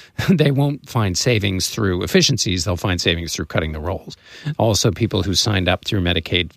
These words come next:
as a part of the Affordable Care Act, which is a major part of its growth in shrinking the ranks of the uninsured, would not be covered under the president's budget. So,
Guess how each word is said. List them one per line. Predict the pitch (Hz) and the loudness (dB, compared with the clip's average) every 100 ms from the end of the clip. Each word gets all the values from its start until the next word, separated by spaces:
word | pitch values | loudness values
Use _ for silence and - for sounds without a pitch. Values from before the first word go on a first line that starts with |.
| - | -6
as | - - | -4 -2
a | |
part | - 90 | 0 0
of | |
the | 90 | 0
Affordable | - 98 95 | 0 -2 0
Care | - 117 | 2 2
Act, | 87 - | 2 -4
which | - 113 | -4 -2
is | 92 | 0
a | |
major | 87 95 113 101 101 90 | 0 2 2 0 -2 -2
part | - 92 98 | 2 2 2
of | - 92 92 | 0 -4 0
its | 95 87 | -2 -2
growth | - 101 92 - | 0 2 0 -2
in | 92 | -2
shrinking | 82 - 90 - 95 | -2 -2 -2 -2 -2
the | 85 | -2
ranks | 85 82 | -2 -2
of | 90 | -2
the | 87 | -2
uninsured, | 85 85 - 170 123 92 - - - _ | -2 -2 2 2 2 -2 -8 -20 -20 _
would | 110 104 | -2 0
not | 95 90 | 2 0
be | - 85 | -2 -2
covered | - 98 85 | 0 0 2
under | 90 87 | 0 -2
the | - | -2
president's | 92 76 80 | -2 0 -2
budget. | - 92 90 | -2 -2 -2
So, | - 127 113 | 2 4 2